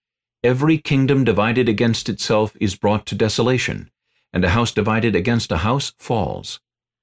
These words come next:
If Satan also is divided against himself,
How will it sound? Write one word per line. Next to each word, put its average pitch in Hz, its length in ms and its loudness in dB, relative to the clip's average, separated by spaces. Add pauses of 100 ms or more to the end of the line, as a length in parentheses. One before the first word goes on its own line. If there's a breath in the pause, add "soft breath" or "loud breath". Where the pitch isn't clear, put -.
(340)
If 80 120 -4
Satan 135 440 0
also 127 400 0
is 113 100 0
divided 113 420 0
against 117 360 -2
himself, 73 440 -4